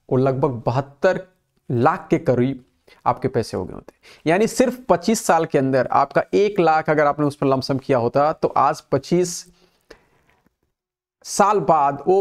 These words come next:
बहत्तर लाख रुपए का अमाउंट बन गया होता। जी बिल्कुल, अगर हम अपने पैसे को जो सेव करते हैं उसको चाहते हैं कि इन्वेस्ट करें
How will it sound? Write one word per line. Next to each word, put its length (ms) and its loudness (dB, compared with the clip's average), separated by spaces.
बहत्तर 520 -2
लाख 280 0
रुपए 280 0
का 180 2
अमाउंट 420 -2
बन 120 -2
गया 160 -8
होता। 220 -16
जी 80 4
बिल्कुल, 320 2
अगर 280 2
हम 240 0
अपने 260 2
पैसे 340 2
को 180 2
जो 180 2
सेव 300 0
करते 280 0
हैं 80 -4
उसको 280 -2
चाहते 300 0
हैं 80 -4
कि 80 -4
इन्वेस्ट 320 0
करें 260 -4